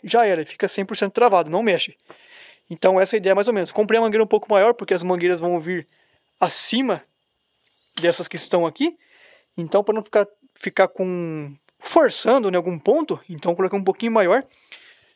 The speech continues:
Se caso sobrar um pouco de mangueira, eu faço uma curvinha lá por debaixo, travo certinho lá, não incomoda ninguém. Agora se faltasse mangueira, aí ficava meio complicado.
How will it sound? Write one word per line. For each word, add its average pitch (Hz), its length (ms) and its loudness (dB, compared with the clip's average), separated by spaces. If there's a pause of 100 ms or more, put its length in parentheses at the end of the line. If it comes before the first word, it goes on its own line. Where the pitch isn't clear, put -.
Se - 160 -4
caso 339 240 4
sobrar 240 200 2
um 240 40 2
pouco 233 180 0
de 214 80 -4
mangueira, 220 280 0
eu 294 40 -2
faço 226 180 0
uma 208 120 0
curvinha 185 420 -2
lá 180 80 0
por 180 140 0
debaixo, 226 440 0 (440)
travo 180 260 6
certinho 185 420 -2
lá, 226 160 2 (120)
não 190 120 -6
incomoda 196 360 0
ninguém. 214 280 -4 (380)
Agora 170 180 0
se 160 100 -6
faltasse 185 440 0
mangueira, 190 500 -2
aí 160 200 -4
ficava 185 260 2
meio 185 140 -4
complicado. 190 440 -4